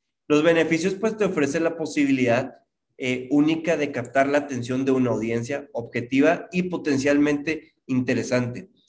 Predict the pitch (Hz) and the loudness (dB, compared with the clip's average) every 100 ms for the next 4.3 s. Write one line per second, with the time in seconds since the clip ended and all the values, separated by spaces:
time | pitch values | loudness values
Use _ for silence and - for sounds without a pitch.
0 | _ - 135 131 156 175 175 131 139 135 | _ -4 2 2 2 0 -2 -4 -2 0
1 | 143 147 - 135 131 131 143 131 131 131 | 0 -2 -6 -4 -4 -2 0 0 -2 -4
2 | 120 113 143 - - _ - 151 147 147 | -4 0 -2 -4 -14 _ -2 2 2 2
3 | 139 131 131 131 151 151 147 143 - 139 | 0 0 0 0 0 -2 -4 -8 -4 -2
4 | 117 107 - | -2 -6 -12